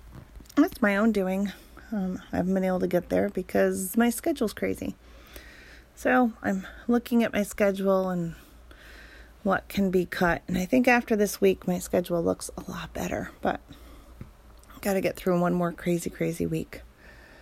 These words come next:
And I signed up for these six craft shows, and I'm thinking, "What was I thinking? I need a Saturday." I miss my writing cottage.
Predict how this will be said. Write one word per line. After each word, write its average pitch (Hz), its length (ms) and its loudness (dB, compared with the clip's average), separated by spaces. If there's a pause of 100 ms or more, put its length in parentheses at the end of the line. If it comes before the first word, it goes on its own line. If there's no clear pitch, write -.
(440)
And 190 80 2
I 196 60 2
signed 202 300 2
up - 140 0
for 202 100 2
these 185 180 2
six - 260 -2
craft 180 280 2
shows, 190 280 2
and 180 100 -4
I'm - 60 -10
thinking, - 260 -14
"What - 140 -10
was - 120 -10
I - 140 -4
thinking? - 400 -6 (140)
I 180 100 -4
need 180 180 -4
a 175 60 -6
Saturday." - 600 -2 (280)
I 208 60 2
miss 190 280 0
my 214 120 4
writing 190 320 0
cottage. - 500 -2